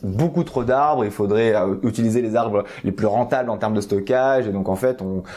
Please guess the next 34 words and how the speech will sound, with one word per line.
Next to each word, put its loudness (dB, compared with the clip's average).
on -2
serait -2
obligé 0
de, -4
de, 0
de, 0
de 0
détruire 0
l'intégralité 0
de -4
la 2
biodiversité 0
et 2
de -4
tous -2
les 0
écosystèmes. -4
La 2
vraie 0
solution 0
est 2
de -2
s'attaquer 0
au 2
problème 0
de 0
pollution 0
à 2
la 2
source. -2
Il 0
faut -2
moins 2
polluer. 0